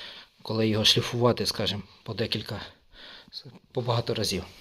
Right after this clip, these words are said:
Конструкція такого станочка доволі простенька, обійшлася вона мені в тисячу двісті гривень з доставкою. Рекомендую. Також вона, м, скажімо, бачу в виконанні дорожчому більш,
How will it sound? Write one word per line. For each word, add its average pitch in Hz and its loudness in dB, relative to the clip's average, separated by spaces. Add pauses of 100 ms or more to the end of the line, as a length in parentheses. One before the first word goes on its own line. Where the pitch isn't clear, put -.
(1300)
Конструкція 135 2
такого 127 -2
станочка 127 2
доволі 120 6
простенька, 185 2 (380)
обійшлася 127 2
вона 127 2
мені 127 4
в - -6
тисячу 120 -4
двісті 110 -2
гривень 110 -4
з - -10
доставкою. 95 -8 (680)
Рекомендую. 131 4 (800)
Також - 2
вона, 131 4 (300)
м, 120 2
скажімо, 117 2
бачу 120 4
в 110 -8
виконанні 117 2 (160)
дорожчому 165 4
більш, 175 4